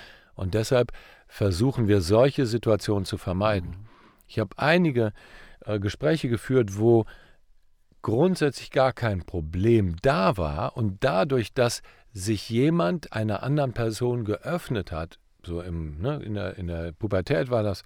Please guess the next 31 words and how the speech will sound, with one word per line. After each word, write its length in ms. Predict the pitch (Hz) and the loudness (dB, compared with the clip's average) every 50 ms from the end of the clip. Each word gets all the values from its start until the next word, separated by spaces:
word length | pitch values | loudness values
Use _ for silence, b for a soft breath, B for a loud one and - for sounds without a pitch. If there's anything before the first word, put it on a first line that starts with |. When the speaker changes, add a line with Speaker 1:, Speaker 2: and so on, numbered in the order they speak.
| B B B B B B B B B B B - - | B B B B B B B B B B B -6 -6
Speaker 1:
dass 180 | 95 90 - | -6 -6 -6
ein, 420 | - - 104 101 95 92 92 90 - | -8 -6 -4 -4 -2 -4 -4 -6 -6
ein, 680 | - 95 92 90 90 - 101 95 92 90 87 87 87 - | -6 -6 -6 -6 -8 -8 -6 -6 -6 -6 -6 -8 -8 -8
eine 140 | 95 90 82 - - | -6 -8 -8 -6 -6
junge 300 | 110 101 101 98 92 87 | -4 -2 0 0 0 -2
Frau 240 | - - 113 123 | -2 -2 -2 -2
erzählte, 420 | 123 117 101 - 110 107 104 - 101 | -2 -4 -4 -4 -4 -4 -2 -4 -4
dass, 180 | 98 95 - - B B B B B B | -4 -4 -6 -8 B B B B B B
dass 140 | - 87 95 | -12 -12 -8
eine 220 | 104 101 95 90 | -6 -4 -4 -4
Freundin 500 | - - - 98 110 151 185 170 143 120 | -4 -6 -2 2 4 4 6 4 4 2
ihr 160 | 127 131 135 | 4 2 2
gesagt 340 | 127 117 107 113 113 - - | 2 2 0 0 -2 0 -2
hat: 120 | 113 101 - - | -4 -4 -4 -6
„Oh, 220 | - 87 98 92 87 | -8 -6 -6 -6 -6
ich 140 | - - 101 | -8 -8 -10
hab 160 | 98 - - B B B B B B B B B - - - - | -10 -10 -12 B B B B B B B B B -20 -20 -20 -20
jetzt 440 | - - - - 117 - - - - | -20 -14 -10 -10 -8 -8 -8 -10 -8
seit 240 | - 104 123 123 - | -6 -6 -6 -6 -6
ein 80 | 127 117 | -8 -6
paar 300 | - - - - 156 131 | -6 -6 -4 -4 -4 -4
Wochen 300 | 131 127 - 160 135 110 | -4 -4 -2 -4 -4 -4
so 180 | 123 151 160 | -4 -6 -6
Probleme, 500 | 147 - - 147 120 107 127 139 143 147 | -6 -6 -6 -6 -4 -4 -4 -2 -2 -2
hier 200 | 127 117 147 135 | -4 -4 -8 -10
vor 180 | - - - 135 | -8 -10 -10 -8
der 120 | 131 123 | -8 -8
Klasse 380 | - - - - - - 139 110 | -10 -8 -8 -8 -6 -6 -8 -8
zu 220 | - - 120 113 110 | -8 -8 -6 -6 -6
reden, 440 | - 104 110 135 156 165 143 113 | -4 -4 -4 -2 -2 -2 -4 -4
zu, 320 | 95 - - 110 101 101 | -8 -6 -4 -4 -4 -4